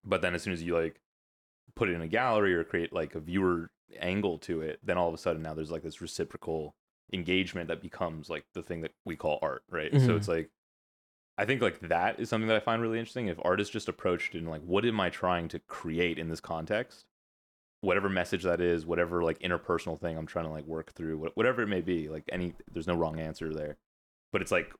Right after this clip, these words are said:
Speaker 1: why does all of that have to fall into one, like, square rectangle that you got from Blick? And, like, I think looking at content as a way to be like, I wanna have the same conversation I'm having in a painting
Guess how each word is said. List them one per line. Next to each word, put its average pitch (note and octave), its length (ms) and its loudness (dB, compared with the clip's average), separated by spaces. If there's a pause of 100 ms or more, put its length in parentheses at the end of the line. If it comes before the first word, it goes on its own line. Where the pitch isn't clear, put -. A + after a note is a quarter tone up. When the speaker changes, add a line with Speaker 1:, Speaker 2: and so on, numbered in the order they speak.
(260)
Speaker 1:
why F#2 440 0
does F2+ 140 0
all F#2 280 4
of E2+ 80 0
that D#2+ 140 4
have E2 180 -4
to E2 80 -6
fall D#2+ 260 -4
into D#2 220 -10
one, D#2 500 -10
like, D#2 300 -8
square D#2 320 -6
rectangle D#2 460 -6
that D#2+ 100 -2
you - 40 -12
got D#2+ 140 -2
from G#2+ 140 -8
Blick? A#2 280 -4
And, F2 160 -6
like, E2 200 -4 (400)
I F#2+ 80 2
think G2+ 400 -2
looking F2+ 360 0
at E2 140 -2
content D#2+ 500 -4
as D#2 120 -6
a E2+ 40 -4
way E2 120 0
to D#2+ 60 -2
be E2 120 -4
like, D#2+ 220 -4
I G2 80 0
wanna A2+ 160 2
have G2 100 -2
the F2+ 60 -10
same F2+ 200 -2
conversation E2 440 -4
I'm D#2+ 80 -6
having D#2+ 220 -6
in D#2+ 40 -8
a D2+ 60 -10
painting D2+ 440 -8